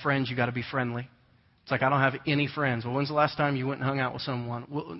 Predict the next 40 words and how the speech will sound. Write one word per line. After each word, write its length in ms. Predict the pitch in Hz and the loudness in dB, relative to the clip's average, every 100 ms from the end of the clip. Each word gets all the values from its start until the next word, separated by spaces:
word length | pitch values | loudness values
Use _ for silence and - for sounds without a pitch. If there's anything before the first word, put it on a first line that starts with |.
| 165 | -2
I, 200 | 147 139 139 | 2 4 4
I 80 | |
don't 180 | 131 131 | 0 2
like 280 | 131 127 - | 2 0 -2
people." 300 | 127 113 123 | -8 -8 -12
It's 80 | 117 | -10
like, 160 | 123 - | -8 -6
"Oh, 120 | 139 135 | -6 -2
well, 200 | 127 127 | -2 2
there 160 | 135 | 2
you 100 | 156 | 2
go. 320 | 233 285 180 - - - | 4 4 2 -2 -14 8
I 180 | 147 156 | 10 12
have 120 | 160 | 10
just 240 | 156 160 - | 6 4 4
figured 260 | 180 165 | 4 6
you 100 | 165 | 8
out. 280 | 175 185 180 - - - - | 12 12 10 0 -16 -20 -6
You 120 | 139 | -2
can 80 | 139 | 2
give 100 | 147 | 4
me 60 | 143 | 4
a 60 | |
hundred 180 | 147 151 | 4 6
dollars. 260 | 147 147 135 | 6 6 4
You 40 | |
don't 120 | 143 | 0
have 60 | 139 | 0
to 60 | |
go 40 | 131 | -2
see 80 | 143 | -4
your 80 | |
counselor 400 | 131 151 151 143 | -2 -2 -2 -2
now." 160 | 127 117 | 0 2
I 80 | 131 | 4
mean, 140 | 135 | 4
you 180 | 151 160 | 8 10
know, 100 | 151 | 12
that's 220 | 165 160 | 10 10
easy, 320 | 196 175 139 | 4 4 2